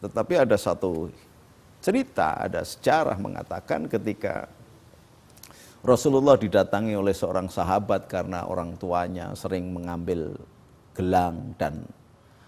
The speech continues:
perhiasan istrinya. Lalu sahabat ini melapor kepada Rasulullah, "Ya Rasulullah, orang tua saya sering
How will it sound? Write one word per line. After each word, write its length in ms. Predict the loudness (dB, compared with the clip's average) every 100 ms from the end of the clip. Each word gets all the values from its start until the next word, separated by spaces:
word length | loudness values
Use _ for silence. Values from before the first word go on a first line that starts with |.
| -20 _ -8
perhiasan 560 | -6 -2 -4 -2 -6 -6
istrinya. 480 | -10 -6 -4 -4 -8 -18 _ -20 -20 -20 -20 -20 -20 -16
Lalu 280 | -8 -4 -2
sahabat 440 | -2 -2 -2 -4 -4
ini 160 | -6
melapor 480 | -6 -4 -4 -4 -4
kepada 240 | -4 -6
Rasulullah, 520 | -6 -8 -8 -8 -6 -4
"Ya 120 | -2
Rasulullah, 600 | -4 -4 -6 -4 -2 -2
orang 320 | -2 -2 -4
tua 240 | -2 -2 -2
saya 480 | -4 -4 -2 -4 -6
sering 480 | -8 -8 -8 -8